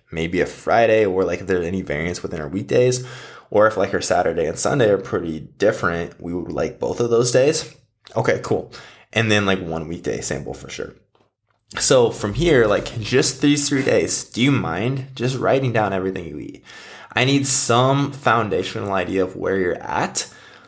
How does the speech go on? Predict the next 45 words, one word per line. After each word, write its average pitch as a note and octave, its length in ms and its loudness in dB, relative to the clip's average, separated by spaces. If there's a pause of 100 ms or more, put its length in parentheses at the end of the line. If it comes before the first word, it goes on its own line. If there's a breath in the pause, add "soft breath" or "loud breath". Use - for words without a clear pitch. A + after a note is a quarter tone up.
(240 loud breath)
before A#2 300 2
I G#2+ 60 4
can G#2+ 160 -4
prescribe F#2+ 460 -2
anything F2+ 340 -8
to - 300 -8
you, D2 180 -6
before - 280 -2
I F#2 40 0
can F#2+ 140 -6
help F2 240 -6
you D#2+ 220 -6
start - 300 -2
to - 120 -10
improve. - 440 -12 (580 loud breath)
Now, A2 180 4
this C#3 180 2
is D3 100 0
exactly, F#2+ 440 0
like, - 260 -4
what F2+ 200 2
we F#2+ 100 -2
have F#2+ 160 0
our G2+ 80 2
clients G2 360 -2
do C#3+ 360 -2 (600)
in C#3 140 4
our A#2 100 4
nutrition G2 420 0
assessment. - 520 -6
Before G2+ 280 0
we E3 80 4
prescribe A#2 460 2
you - 200 -6
anything, A2 720 0 (840)
you A#2+ 200 0
need D3+ 160 4
to D3+ 80 4
track - 500 0
at G#2+ 320 -2
least G2 500 -4
three G#2+ 220 0
days F#2+ 240 2
of G2 80 -4
data G2 420 -2